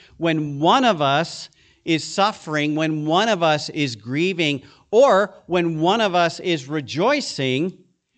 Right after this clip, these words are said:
we all suffer, we all grieve, we all rejoice because we're one body.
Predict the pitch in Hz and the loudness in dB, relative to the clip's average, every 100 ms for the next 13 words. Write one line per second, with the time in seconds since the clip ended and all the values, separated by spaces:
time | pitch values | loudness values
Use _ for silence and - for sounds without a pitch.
0 | - _ _ 156 196 208 202 247 254 233 | -20 _ _ 2 4 6 6 6 6 4
1 | 165 - - 143 - 135 139 175 _ - | 2 -6 -2 -2 -2 -4 -6 -6 _ -6
2 | 170 180 180 180 240 254 202 131 139 131 | 0 0 2 2 4 4 0 -8 -4 -2
3 | 123 151 170 _ _ 160 175 175 196 240 | -2 -4 -6 _ _ -2 2 4 4 4
4 | 226 185 170 127 190 226 185 190 - - | 4 2 0 0 0 2 2 -2 -8 -14
5 | - _ _ _ _ - 170 185 185 185 | -18 _ _ _ _ -8 -6 0 0 0
6 | 202 185 190 196 185 208 208 143 95 | -2 0 0 0 -2 0 -2 -4 -6